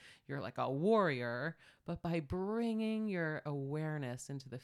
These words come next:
fingertips, you're really expanding your whole awareness and being almost out beyond your fingertips. And I wanna linger on that for a little bit because it's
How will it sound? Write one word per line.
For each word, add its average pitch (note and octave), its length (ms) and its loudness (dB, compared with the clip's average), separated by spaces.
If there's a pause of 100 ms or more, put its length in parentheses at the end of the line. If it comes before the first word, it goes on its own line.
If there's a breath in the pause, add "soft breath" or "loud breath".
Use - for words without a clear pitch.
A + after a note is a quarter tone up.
(140)
fingertips, D3+ 800 -4
you're C#3 180 -2
really E3+ 320 -2
expanding D#3+ 880 -6
your A#2 180 -10
whole F3 760 -2
awareness C#3+ 580 -4
and C3+ 180 -4
being E3+ 540 -8 (540 loud breath)
almost B3+ 380 -4 (100)
out G3 260 0 (100)
beyond D3 840 -2 (180)
your C#3 340 -4 (220)
fingertips. - 880 -8 (640 soft breath)
And F3 100 -4
I F#3+ 60 0
wanna B3 240 2
linger F3 440 0
on G3 180 -2
that G3+ 200 -6
for - 160 -6
a G3 60 -6
little G3+ 220 -6
bit G#3+ 260 -6
because F3+ 360 -2
it's - 300 -8